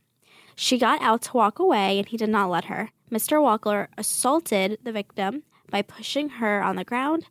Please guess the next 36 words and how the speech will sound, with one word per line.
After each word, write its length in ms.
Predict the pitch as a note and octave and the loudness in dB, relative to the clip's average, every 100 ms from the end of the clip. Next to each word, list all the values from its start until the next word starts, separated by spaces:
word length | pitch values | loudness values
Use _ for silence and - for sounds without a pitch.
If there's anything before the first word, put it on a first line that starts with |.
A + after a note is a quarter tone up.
| _ - | _ -12
she 160 | - | -8
had 100 | A3+ | -8
cuts 300 | - A3+ C4+ | -6 -6 -6
to 100 | - | -6
her 140 | A3 F#3+ | -4 -4
face 500 | _ - G#3+ D4 - | _ -4 -2 -2 -2
and 240 | F#3 F#3 | -2 -2
nose. 460 | F3 C#3+ - A3 - | -2 -4 -6 -10 -8
Mister 340 | G#3+ G3+ B3+ | -6 -4 -2
Walker 460 | B3 G3+ G#3 G#3 F#3 | 0 0 -2 -6 -6
was 260 | - G#3 G#3+ | -8 -10 -6
then 240 | G3+ G3 | -4 -4
arrested. 760 | F3+ F#3 F3+ G3 - - D3+ - _ - - - | -4 -8 -8 -8 -10 -12 -14 -16 _ -20 -20 -16
His 240 | - A#3 A3+ | 0 2 4
then 200 | G#3 B3+ | 0 0
girlfriend 480 | A#3+ G3+ G#3 G#3+ A3 | 0 0 0 -4 -6
told 180 | - G#3 | -8 -6
police 220 | G#3 G3+ | -6 -6
in 60 | A#3+ | -8
a 40 | |
statement, 720 | C#4+ - F#3 - F3+ G#3 - - _ _ _ - | -8 -6 -6 -4 -4 -6 -8 -18 _ _ _ 4
"We 80 | B3+ | 6
were 120 | C4 | 4
having 340 | A#3 C4 E4+ A4 | 2 0 0 -2
an 60 | - | 0
argument 420 | G#3+ A3 A#3+ B3 | 0 0 0 -2
in 80 | A3 | -4
the 80 | G#3+ | -6
car, 360 | - D3+ G3 | -4 -4 -4
so 160 | - B3 | -4 -2
I 80 | A3 | -2
got 160 | G3+ G#3+ | -2 -2
out 200 | A#3 B3 | -2 -4
to 60 | |
go 180 | - A3+ | -4 -4
home. 340 | G#3 F#3 G#3+ | -4 -8 -8